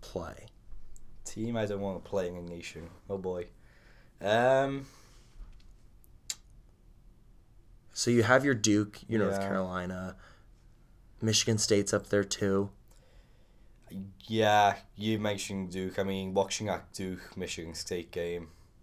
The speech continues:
Speaker 2: um, like a Champions Classic as well. I mean, both those teams, uh, were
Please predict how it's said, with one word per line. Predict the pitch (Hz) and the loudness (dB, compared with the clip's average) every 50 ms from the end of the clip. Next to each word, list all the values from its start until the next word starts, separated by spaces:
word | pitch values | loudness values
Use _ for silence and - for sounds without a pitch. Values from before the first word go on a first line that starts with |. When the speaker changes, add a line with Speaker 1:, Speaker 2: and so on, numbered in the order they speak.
| - - | -14 -8
Speaker 2:
um, | 90 92 92 90 87 | -6 -4 -4 -4 -6
like | 82 - | -6 -8
a | 87 | -8
Champions | - - 87 85 80 92 87 85 - | -8 -8 -8 -8 -8 -10 -12 -12 -12
Classic | - - - 82 80 - - - 73 87 82 | -12 -8 -8 -8 -8 -8 -10 -14 -12 -12 -14
as | 80 78 | -14 -12
well. | 78 82 82 82 82 82 78 - - - - - - - - - - - | -10 -8 -6 -6 -6 -6 -8 -10 -14 -20 -20 -20 -20 -20 -20 -18 -4 0
I | 104 104 | 0 2
mean, | 107 107 107 | 2 2 4
both | - 123 117 110 - | 6 6 6 6 4
those | 107 98 95 - | 2 2 0 -2
teams, | - 101 95 92 92 92 87 - - - - - - - - - - - - - - - - - - - - _ - | -4 -6 -6 -6 -6 -8 -8 -6 -6 -6 -6 -6 -8 -10 -14 -20 -20 -20 -20 -20 -20 -20 -20 -20 -20 -20 -20 _ -4
uh, | 104 98 98 95 92 92 92 90 | 0 0 2 2 2 2 2 2
were | 92 95 95 92 90 90 85 | 2 0 2 2 2 0 -2